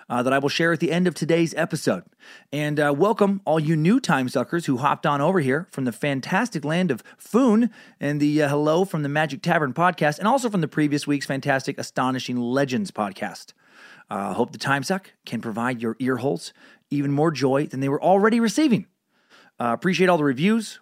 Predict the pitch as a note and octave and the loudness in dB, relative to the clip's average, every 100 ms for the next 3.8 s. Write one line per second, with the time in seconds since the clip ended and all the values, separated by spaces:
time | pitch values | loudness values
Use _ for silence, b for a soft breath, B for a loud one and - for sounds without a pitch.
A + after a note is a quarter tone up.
0 | - C#3+ A#2+ A2+ D3 D3+ D#3 - B2 A2+ | -4 -2 0 2 2 4 0 -2 -4 -2
1 | C3+ D3 D#3+ - E3 E3+ D3+ B2 F3 D#3+ | -2 -2 -2 -2 -2 -2 -4 0 0 0
2 | C3 A#2+ B2 A2 B2 D3 A2+ A2 B2+ C3+ | -2 0 -2 0 -2 -2 -2 -2 -2 -6
3 | - G#2+ G2 A2 C3 D3+ C#3+ | -8 -10 -8 -6 -6 -4 -6